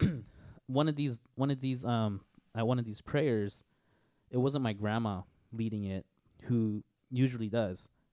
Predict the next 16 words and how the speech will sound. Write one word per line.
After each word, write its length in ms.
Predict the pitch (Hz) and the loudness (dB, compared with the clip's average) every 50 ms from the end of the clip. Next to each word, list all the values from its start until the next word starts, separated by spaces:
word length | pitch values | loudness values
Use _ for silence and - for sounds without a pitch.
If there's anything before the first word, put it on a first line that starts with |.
| _ - | _ -4
It 40 | 120 | -4
was 120 | 120 - | -2 -2
some 260 | - 135 139 131 117 113 | -2 -2 -2 0 0 0
random 300 | 107 120 135 143 139 131 | 0 0 0 0 0 0
lady 220 | 123 120 117 123 117 | 0 0 0 -2 -2
that 220 | 117 104 95 - _ _ - | -2 -4 -6 -8 _ _ -10
I 400 | 98 101 98 101 98 98 98 98 - _ _ _ _ _ - - _ - - | -8 -6 -4 -4 -6 -6 -8 -10 -12 _ _ _ _ _ -20 -20 _ -16 -10
never 240 | 107 110 113 113 113 | -6 -4 -4 -2 -2
knew 220 | 113 113 117 120 | -2 -2 0 0
or 80 | 113 107 | -2 -2
never 220 | 104 104 104 107 | -2 -4 -4 -2
met 180 | 104 107 107 92 | -2 -2 -2 -2
in 60 | 101 | -2
my 80 | 101 98 | -4 -2
life. 320 | 98 101 101 92 87 - - _ _ _ _ _ _ _ _ _ _ _ - - _ _ _ _ _ _ _ | -2 -2 -2 -2 -4 -8 -14 _ _ _ _ _ _ _ _ _ _ _ -20 -20 _ _ _ _ _ _ _
And 460 | - 113 107 101 101 101 98 95 98 | -8 -6 -6 -4 -4 -4 -6 -8 -10